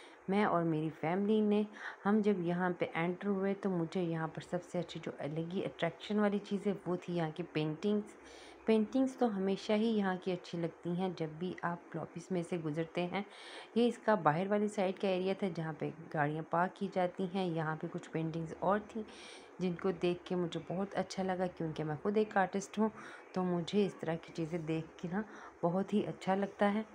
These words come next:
Next एक और painting थी इकबाल के बारे में, जो इकबाल की थी, जो कि बहुत ही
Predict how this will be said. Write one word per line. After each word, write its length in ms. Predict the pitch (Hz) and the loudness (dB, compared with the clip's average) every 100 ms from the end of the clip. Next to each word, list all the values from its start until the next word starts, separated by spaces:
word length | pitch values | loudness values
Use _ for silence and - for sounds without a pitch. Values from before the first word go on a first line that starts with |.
| - - - - | -18 -18 -18 -2
Next 300 | 196 214 - | 0 0 2
एक 200 | 208 208 | 0 4
और 100 | 226 | 2
painting 460 | 247 240 226 247 240 247 | 6 4 4 4 4 4
थी 80 | |
इकबाल 440 | 226 - 202 208 220 | 0 0 0 2 2
के 160 | 233 | 0
बारे 320 | 226 220 214 214 | 6 6 6 2
में, 160 | 214 | 0
जो 120 | 185 | 0
इकबाल 440 | 156 - - 160 185 | -4 -2 0 2 2
की 160 | - | -4
थी, 260 | 202 - 202 | -8 0 0
जो 160 | 175 160 | 2 -2
कि 200 | - 156 | -4 -8
बहुत 420 | - 147 175 | -6 -4 -4
ही 60 | - | -6